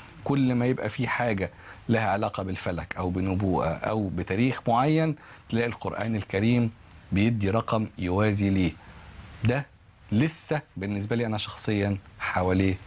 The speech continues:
مئات بل آلاف علامات الاستفهام، لعل النبوءة صح ولعلها غلط، الله أعلم. لو عشنا هنشوف.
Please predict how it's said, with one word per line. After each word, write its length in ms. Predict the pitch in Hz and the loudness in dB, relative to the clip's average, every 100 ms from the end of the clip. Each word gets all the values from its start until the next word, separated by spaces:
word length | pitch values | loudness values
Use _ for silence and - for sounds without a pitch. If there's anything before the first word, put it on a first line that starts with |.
| - - | -16 0
مئات 380 | 90 95 104 95 - | 2 2 0 -2 -2
بل 220 | 95 92 | -4 -2
آلاف 380 | 87 92 95 - | -2 -2 -4 -6
علامات 360 | 85 90 90 | -6 -4 -6
الاستفهام، 680 | - - 87 - 92 90 90 - - - | -6 -8 -8 -4 -2 -2 -2 -10 -20 -2
لعل 400 | 104 110 143 135 | 0 2 0 -2
النبوءة 440 | 107 101 98 104 | -6 -10 -10 -10
صح 320 | - 107 101 - - - | -10 -10 -10 -14 -20 -14
ولعلها 520 | - 85 76 90 87 82 | -6 -4 -2 -2 0 2
غلط، 320 | 95 127 123 - - - - - | 2 0 -2 -10 -20 -20 -18 -6
الله 340 | 95 95 95 90 | -2 0 0 2
أعلم. 320 | 90 80 82 | 0 0 0
لو 180 | 92 95 | 0 0
عشنا 360 | 117 - 101 - - - - | 0 0 -2 -4 -12 -20 -8
هنشوف. 680 | - 101 95 113 107 - | -2 0 2 4 2 0